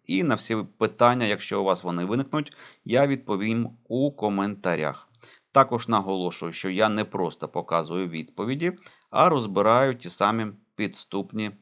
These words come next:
моменти, на яких зазвичай учні роблять помилки. Це набагато ефективніше за будь-який платний додаток,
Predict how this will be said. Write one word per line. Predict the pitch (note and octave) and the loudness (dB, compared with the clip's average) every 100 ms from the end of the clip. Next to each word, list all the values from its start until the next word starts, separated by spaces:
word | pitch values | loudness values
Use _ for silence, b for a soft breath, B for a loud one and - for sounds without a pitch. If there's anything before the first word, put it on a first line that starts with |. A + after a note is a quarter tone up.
| b b _ | b b _
моменти, | G2+ F#2+ E2 F#2+ G2+ E3+ G3 b b b - | -4 -2 -2 -4 -2 -4 -4 b b b -4
на | B2 | 2
яких | A#2+ A#2 D3 | 2 2 -2
зазвичай | B2 F#2+ F#2+ F#2+ A#2 A#2+ A#2+ - | -2 -2 -2 0 2 4 2 -8
учні | - A2 A2+ - A2 | -8 -6 -6 -4 -2
роблять | F#2+ F2+ F#2 F#2 F2+ _ _ | 0 0 0 -4 -6 _ _
помилки. | F2 G2+ G2+ F2+ F#2 F2+ - C#2+ - _ _ b b b | 2 2 2 -2 -4 -8 -12 -14 -14 _ _ b b b
Це | - C3+ | 0 2
набагато | B2 A#2 A#2 A2+ - | 4 4 6 6 4
ефективніше | F#2+ G#2 - D3+ E3 D#3+ - C3 | -2 -4 -4 -4 -2 -2 -2 0
за | G2+ | 0
будь-який | F#2+ G#2 F#2+ - F2+ | -2 -4 -4 -6 -4
платний | G2 F2+ E2+ | 2 2 0
додаток, | D2 G2+ A#2+ D3+ D3 - | -6 0 2 2 0 -8